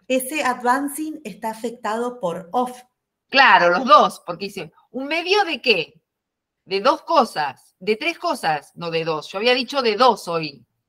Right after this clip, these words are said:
Speaker 2: cuando corregimos, pero son de tres,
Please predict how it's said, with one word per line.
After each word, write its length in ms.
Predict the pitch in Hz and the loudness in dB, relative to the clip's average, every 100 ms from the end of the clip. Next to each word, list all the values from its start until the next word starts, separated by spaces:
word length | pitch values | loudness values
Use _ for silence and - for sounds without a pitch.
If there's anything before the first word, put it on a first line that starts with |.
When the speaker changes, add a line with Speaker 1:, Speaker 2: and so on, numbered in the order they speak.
| _ _ | _ _
Speaker 2:
cuando 560 | 156 160 160 156 156 | -8 -6 -6 -4 -6
corregimos, 560 | 160 156 165 165 143 156 | -6 -8 -10 -12 -14 -14
pero 160 | - 160 | -14 -8
son 180 | 214 247 | -4 -4
de 120 | 254 | 0
tres, 500 | 226 196 208 - | 4 4 0 -14